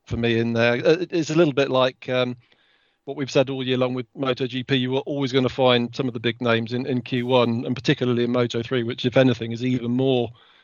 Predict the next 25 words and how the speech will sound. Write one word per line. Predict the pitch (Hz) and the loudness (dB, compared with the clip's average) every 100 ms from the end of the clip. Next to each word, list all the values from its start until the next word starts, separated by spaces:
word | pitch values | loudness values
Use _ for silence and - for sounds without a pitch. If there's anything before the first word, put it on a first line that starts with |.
| _ _ - | _ _ -2
uh, | 113 113 | -2 0
competitive | 123 127 123 - 123 113 - | -2 0 0 0 -2 0 -2
and, | 120 117 113 | -6 -4 -4
and | 123 117 113 | -4 -4 -4
subject | - 113 117 123 - | -6 -6 -2 -4 -4
to | - 117 113 _ - | 0 0 -2 _ -4
weird | 135 131 120 | 4 4 6
things | 131 123 | 2 2
going | 104 120 127 | 2 2 4
on | 147 135 117 | 4 4 0
<laughs> | - - - | -2 -6 -6
through | 151 | -8
the | 131 | -6
course | - 127 131 | -4 -6 -6
of | |
the | 120 | -6
season. | 127 131 117 113 117 | 0 0 0 -2 -2
So | - 127 127 - - | 4 4 4 -2 4
not, | 220 180 | 4 6
not | 156 | 0
a | 120 | 0
huge | 135 135 123 | -4 -4 -6
surprise | 123 113 113 113 | -12 -10 -8 -8
to | 120 | -10
see | 117 127 120 | -4 -2 -2